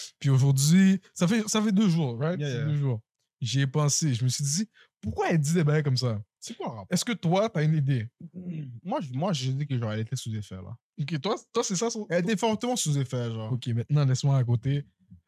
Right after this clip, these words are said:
Speaker 1: Parce que j'ai beaucoup réfléchi à ça, parce que ça m'a vraiment hurt, parce que je me dis, comment je connais pas la Moon, et puis elle vient, elle me dit,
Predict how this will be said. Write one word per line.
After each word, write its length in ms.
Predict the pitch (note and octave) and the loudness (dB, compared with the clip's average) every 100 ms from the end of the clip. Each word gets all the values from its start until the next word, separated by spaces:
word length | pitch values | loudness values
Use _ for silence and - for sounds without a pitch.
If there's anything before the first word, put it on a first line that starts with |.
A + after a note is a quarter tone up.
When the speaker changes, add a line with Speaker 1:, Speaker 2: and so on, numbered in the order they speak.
| _ | _
Speaker 1:
Parce 160 | - - | -6 -2
que 60 | |
j'ai 140 | C#3+ D#3 | 2 4
beaucoup 240 | F3 F#3 | 4 4
réfléchi 280 | G3+ D#3+ D3+ | 4 6 6
à 80 | D3+ | 8
ça, 100 | C#3 | 6
parce 160 | D3+ D3 | 6 2
que 60 | |
ça 100 | D3 | 0
m'a 160 | C3+ C3+ | 0 0
vraiment 300 | C3+ D3+ C#3+ | 0 0 0
hurt, 160 | D3+ D#3 | 0 -2
parce 160 | D#3+ - | -2 0
que 80 | |
je 40 | C#3 | 2
me 80 | C3+ | 2
dis, 320 | B2+ C#3+ E3+ - - - | 2 0 0 -2 -14 -4
comment 200 | E3+ F3+ | -2 0
je 80 | |
connais 180 | F3+ C#3+ | 0 0
pas 120 | C#3 | 0
la 120 | D3+ C#3+ | 0 2
Moon, 180 | D3 | 2
et 80 | D3+ | 0
puis 120 | C3 C#3 | 0 -2
elle 60 | |
vient, 180 | B2 D3 | 2 2
elle 80 | C#3 | 4
me 80 | C3+ | 2
dit, 340 | B2+ D3+ E3+ | 4 4 4